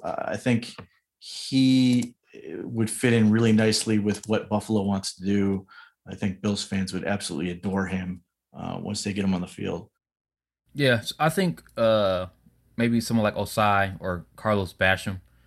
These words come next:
Speaker 2: might be somebody that they take at thirty. Like, I don't expect them to take, like, a, uh, a Gregory Rousseau or,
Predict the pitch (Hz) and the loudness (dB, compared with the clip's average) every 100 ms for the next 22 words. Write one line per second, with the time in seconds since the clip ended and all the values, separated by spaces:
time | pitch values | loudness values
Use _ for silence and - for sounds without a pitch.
0 | _ _ 95 87 98 87 101 90 90 87 | _ _ -4 -2 -4 -4 -2 0 -2 -6
1 | 82 87 - 92 90 85 95 90 87 - | -8 -8 -6 -6 -6 -4 -2 -2 -4 -10
2 | _ _ - _ - 87 117 117 104 - | _ _ -20 _ -2 0 2 2 0 0
3 | 107 101 104 85 104 92 87 82 80 76 | -2 0 -2 -2 -2 -2 -2 -2 -6 -6
4 | 78 - 82 82 78 76 76 _ _ - | -10 -10 -6 -4 -4 -8 -10 _ _ -12
5 | 87 92 101 92 90 90 90 87 - 92 | -8 0 2 2 -2 -2 -4 -6 -2 0
6 | 87 87 85 82 90 87 82 76 | 2 0 -4 -8 -6 -4 -4 -6